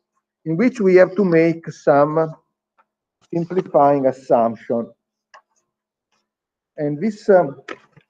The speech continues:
simplifying assumption, in this case, corresponds to what is called the Fourier law of heat, uh, conduction.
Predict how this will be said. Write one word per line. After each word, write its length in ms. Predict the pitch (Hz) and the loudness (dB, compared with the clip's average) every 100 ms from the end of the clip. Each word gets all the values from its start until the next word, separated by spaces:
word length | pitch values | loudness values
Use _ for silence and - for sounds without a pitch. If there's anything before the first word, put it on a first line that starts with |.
| _ _ _ _ _ _ _ _ _ _ | _ _ _ _ _ _ _ _ _ _
simplifying 680 | 156 147 143 - 196 175 | -8 -6 -6 0 2 2
assumption, 880 | 135 139 - 147 120 110 170 202 202 - _ - _ _ - - _ _ _ _ _ _ _ _ _ _ _ _ _ _ 139 | 0 -2 0 2 2 0 -2 -2 -4 -16 _ -20 _ _ -20 -20 _ _ _ _ _ _ _ _ _ _ _ _ _ _ -10
in 80 | 135 | 0
this 200 | 190 - | 0 0
case, 500 | - 143 151 185 - 208 - - | 4 6 6 2 -2 -4 -6 -4
corresponds 680 | 180 214 220 - 185 196 190 | 0 0 -2 -2 0 0 -2
to 80 | 139 | -2
what 280 | 135 147 175 | 2 2 0
is 140 | 156 | -8
called 420 | - 143 147 143 | -2 2 2 2
the 480 | 143 123 127 127 127 - _ _ _ - _ _ _ | -4 2 2 2 0 -6 _ _ _ -20 _ _ _
Fourier 500 | 165 156 151 175 180 - - | -2 0 2 4 4 -2 -6
law 320 | 143 143 131 - - _ - | 0 4 4 2 -6 _ -20
of 80 | - - | -20 -14
heat, 280 | 139 139 - | -12 -12 -4
uh, 200 | 127 120 113 _ _ _ _ _ _ _ | -2 -2 -6 _ _ _ _ _ _ _
conduction. 840 | 120 113 110 101 - - 104 101 | -6 -4 -4 -4 -10 -8 -8 -8